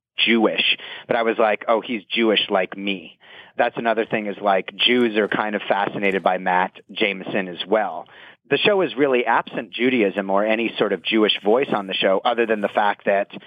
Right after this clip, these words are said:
I'm writing it. And, and as very uncharacteristic of Hollywood, I think that I'm the only Jew who is a writer on The Leftovers over the course of three years.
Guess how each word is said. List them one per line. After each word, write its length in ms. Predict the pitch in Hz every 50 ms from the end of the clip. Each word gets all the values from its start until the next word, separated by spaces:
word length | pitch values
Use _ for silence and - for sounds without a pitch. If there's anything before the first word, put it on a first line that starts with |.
| - - - - - -
I'm 300 | 110 110 110 110 107 107
writing 360 | 113 123 143 135 120 104 101
it. 200 | 95 98 98 - -
And, 500 | - 113 110 107 107 104 101 101 101 - - - - - - -
and 180 | - 120 113 104 - -
as 140 | 120 107 90 -
very 280 | 117 123 143 143 139
uncharacteristic 920 | - 117 113 107 - - 113 107 104 - - 98 98 110 - - - - -
of 80 | 92
Hollywood, 760 | - 101 95 95 95 95 92 92 92 95 92 92 92 95 90 95 - - - - - - -
I 140 | 107 107 107 - - -
think 220 | 151 170 170 - -
that 100 | 139 123
I'm 240 | 117 113 110 107 101
the 160 | 101 110 -
only 480 | 110 113 127 135 127 120 117 104 87 - - -
Jew 420 | 101 110 127 120 98 - 80 80 - _ _ _ _ _ _ _ _ _ - -
who 540 | - 123 117 113 110 107 101 101 104 104 - _ -
is 160 | 110 113 98
a 80 | 113
writer 560 | 101 95 107 110 113 107 107 95 90 85 - _ _ -
on 140 | 104 101
The 180 | 98 98 95 98 -
Leftovers 760 | - 110 104 - - - 98 95 92 82 92 90 87 87 - -
over 180 | 107 101 95
the 60 | 92 92
course 260 | - - 98 92 -
of 80 | 95 - -
three 220 | - 98 92 92
years. 280 | 87 85 85 78 78 -